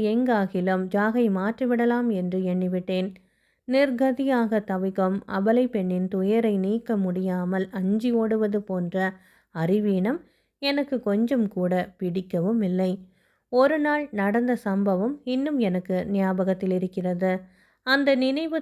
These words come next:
தோன்றுகையில் சித்தியின் மீது எனக்கு எல்லையற்ற வெறுப்பு உண்டாகத்தான் செய்கிறது. சாயங்காலம் காபி போடுவதற்கென்று வைத்திருந்த பாலை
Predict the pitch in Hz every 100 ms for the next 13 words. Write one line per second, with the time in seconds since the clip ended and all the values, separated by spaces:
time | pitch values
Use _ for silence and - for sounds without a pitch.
0 | 311 226 233 247 220 185 180 190 185 185
1 | - 233 - 294 277 214 190 226 240 208
2 | 185 175 180 180 208 226 220 _ 269 247
3 | 185 185 214 190 185 185 185 202 208 180
4 | 180 196 190 190 180 180 185 180 190 185
5 | 185 _ _ _ _ _ _ _ _ _
6 | _ _ 285 277 302 302 247 208 196 240
7 | 285 - 247 277 302 285 202 214 233 208
8 | 202 196 185 180 185 202 220 196 180 180
9 | 185 180 180 220